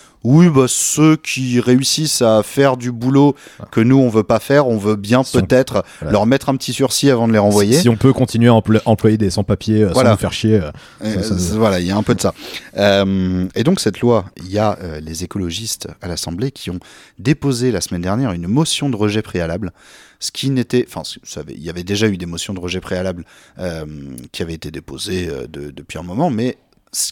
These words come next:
Speaker 1: qui n'était pas arrivé depuis vingt ans, c'est qu'elle soit votée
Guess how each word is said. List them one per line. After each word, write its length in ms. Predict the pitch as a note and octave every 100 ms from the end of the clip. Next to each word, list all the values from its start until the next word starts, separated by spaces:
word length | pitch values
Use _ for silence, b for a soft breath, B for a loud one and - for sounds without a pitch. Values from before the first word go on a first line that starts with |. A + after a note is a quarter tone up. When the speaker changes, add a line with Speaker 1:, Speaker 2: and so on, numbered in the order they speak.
| _
Speaker 1:
qui 160 | - E3+
n'était 240 | C3+ B2
pas 100 | C3
arrivé 240 | A2+ A2+ C3+
depuis 180 | -
vingt 220 | F#2 F#3 G3
ans, 80 |
c'est 140 | G#3 G2
qu'elle 100 | G2+
soit 180 | - A3
votée 380 | B2+ C#3 F#2